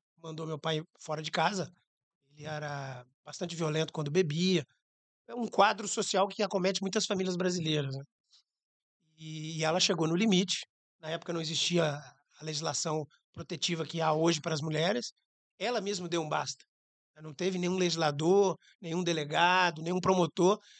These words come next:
que a, que a amparasse nesse, nessa decisão. Essa decisão foi dela, de mulher corajosa que é, colocou pra andar. "Saia-se daqui." E eu me recordo que ele virou pra mim, disse, "Eu só vou se o meu filho quiser que eu vá." Eu com quinze anos, né?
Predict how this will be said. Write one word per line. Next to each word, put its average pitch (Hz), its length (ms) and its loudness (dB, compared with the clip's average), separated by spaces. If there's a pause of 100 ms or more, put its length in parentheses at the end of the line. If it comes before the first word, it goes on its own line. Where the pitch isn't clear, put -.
(120)
que 196 200 -6
a, 175 360 2
que - 100 -6
a 185 40 0
amparasse 196 520 2
nesse, 196 360 2 (320)
nessa 180 220 -6
decisão. 165 500 -2 (220)
Essa - 100 -6
decisão 190 320 2
foi 220 160 0
dela, 196 260 4
de 202 100 -4
mulher 196 360 2 (360)
corajosa 170 580 -2
que 170 180 -4
é, 185 220 0 (540)
colocou 220 320 -4
pra 240 120 2
andar. 151 340 -2 (240)
"Saia-se - 560 -2
daqui." 175 360 -8 (680)
E 175 80 -12
eu 190 80 0
me 226 80 0
recordo 220 400 2
que 254 60 -2
ele 247 100 -2
virou 226 220 4
pra 254 160 0
mim, 202 280 2 (720)
disse, 170 260 -16
"Eu 196 100 -10
só 214 180 2
vou 175 340 2 (440)
se - 160 -10
o 180 60 -2
meu 196 200 2
filho 233 380 0
quiser 185 300 4
que 185 60 -6
eu 175 60 0
vá." 143 220 -2 (520)
Eu 175 140 -12
com 190 140 -12
quinze 202 340 -4
anos, 165 300 -2
né? 147 80 -6